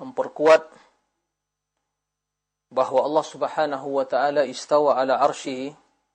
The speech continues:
tinggi di atas arasnya, yaitu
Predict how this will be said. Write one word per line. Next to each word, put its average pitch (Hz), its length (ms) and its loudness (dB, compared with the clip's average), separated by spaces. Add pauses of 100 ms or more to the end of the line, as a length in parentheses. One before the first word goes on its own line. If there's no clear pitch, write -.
(880)
tinggi 123 320 -12
di 120 80 -8
atas 123 320 -6
arasnya, 147 560 -6 (1900)
yaitu 131 320 -8